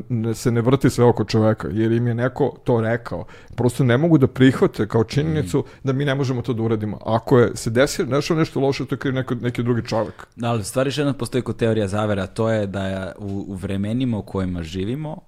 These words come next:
Speaker 2: a, ljudi imaju potrebu da odgovore na životna pitanja i onda simplifikovane teorije koje su dovoljno komplikovane da deluju stvarno, a dovoljno jednostavne da mogu da ih razumeju, a život je zapravo mnogo
Speaker 1: Pa to uvek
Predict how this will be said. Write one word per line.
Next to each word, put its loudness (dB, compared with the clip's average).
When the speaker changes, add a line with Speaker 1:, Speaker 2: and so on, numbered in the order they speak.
Speaker 2:
a, -6
ljudi -6
imaju -2
potrebu -6
da -6
odgovore -4
na -6
životna -8
pitanja -6
i -4
onda 0
simplifikovane -4
teorije 0
koje -2
su -6
dovoljno -2
komplikovane -2
da -2
deluju 0
stvarno, -4
a -6
dovoljno -4
jednostavne -4
da -4
mogu 0
da -4
ih -8
razumeju, -2
a -4
život -6
je -10
zapravo -4
mnogo -2
Speaker 1:
Pa -2
to 0
uvek -4